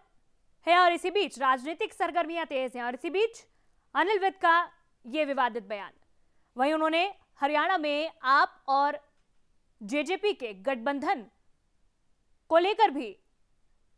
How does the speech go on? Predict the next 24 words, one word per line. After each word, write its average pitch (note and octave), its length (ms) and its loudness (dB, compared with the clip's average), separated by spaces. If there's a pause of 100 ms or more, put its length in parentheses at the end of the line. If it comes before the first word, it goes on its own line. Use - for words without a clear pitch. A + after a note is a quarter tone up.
(540)
बयान D4 360 2
दिया F#4 160 4
है F4+ 140 6
और G4+ 120 8
कहा D4 240 2
है A#3+ 160 -4 (560)
कि C#4+ 80 -4
आप D#4 400 4 (220)
और C#4+ 180 0
जेजेपी D4 380 -6
दोनों D4 260 -6
का D#4+ 120 -2
ही E4 140 0
कोई F4+ 240 -2
वजूद D4+ 420 -2
हरियाणा C#4 380 -4
में C#4+ 160 -6
नहीं C#4 340 -6
है C4 220 -8 (600)
और D4+ 160 6
दोनों E4+ 300 -2
मिलकर E4 460 -2 (540)
चुनावों F4 380 4
में E4 300 -2